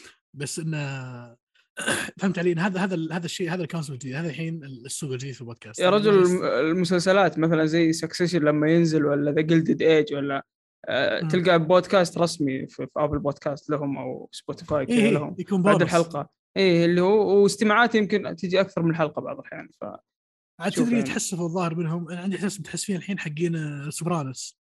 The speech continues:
Speaker 2: <laughs>
Speaker 1: والله أحس أكثر ناس متحسفين.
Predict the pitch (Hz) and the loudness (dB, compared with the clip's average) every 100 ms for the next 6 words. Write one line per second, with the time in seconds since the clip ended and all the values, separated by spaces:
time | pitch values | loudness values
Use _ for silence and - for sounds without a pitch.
0 | _ _ _ _ _ - 175 175 165 196 | _ _ _ _ _ -4 0 0 2 0
1 | 180 196 190 190 196 196 165 - - - | 0 -4 -6 -4 -2 -4 -6 -10 -8 -8
2 | 135 | -10